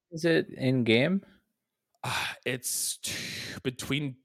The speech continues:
Speaker 2: two and five years. I think it's
Speaker 1: Okay. Yeah,
Speaker 2: five
Speaker 1: we
Speaker 2: years
Speaker 1: could,
Speaker 2: after
Speaker 1: we
Speaker 2: Black
Speaker 1: could
Speaker 2: and
Speaker 1: do
Speaker 2: White.
Speaker 1: that. I mean, we got plenty
Speaker 2: Yeah,
Speaker 1: of
Speaker 2: we'll just wait.
Speaker 1: ideas, so.
Speaker 2: Yeah, we'll just wait five years. That's fine. We'll just do actual time, and then it'll be
Speaker 1: Yeah.
Speaker 2: perfectly fine.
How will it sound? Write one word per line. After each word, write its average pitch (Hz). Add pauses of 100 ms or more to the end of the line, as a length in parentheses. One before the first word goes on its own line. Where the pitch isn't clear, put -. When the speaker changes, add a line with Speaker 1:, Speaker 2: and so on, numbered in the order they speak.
Speaker 2:
two -
and 117
five 95
years. 78
I 104
think 107
it's -
Speaker 1:
Okay. -
Yeah, 226
Speaker 2:
five -
Speaker 1:
we -
Speaker 2:
years 127
Speaker 1:
could, 135
Speaker 2:
after 127
Speaker 1:
we 123
Speaker 2:
Black 131
Speaker 1:
could 147
Speaker 2:
and 139
Speaker 1:
do -
Speaker 2:
White. 143
Speaker 1:
that. 151 (160)
I 120
mean, 127
we 180
got 165
plenty -
Speaker 2:
Yeah, 104
Speaker 1:
of -
Speaker 2:
we'll -
just 85
wait. 95
Speaker 1:
ideas, - (240)
so. 190
Speaker 2:
Yeah, -
we'll 143
just 220
wait -
five 71
years. 82
That's 170
fine. -
We'll 127
just 139
do 127
actual 113
time, 110
and 55
then -
it'll 107
be 131
Speaker 1:
Yeah. 185
Speaker 2:
perfectly -
fine. -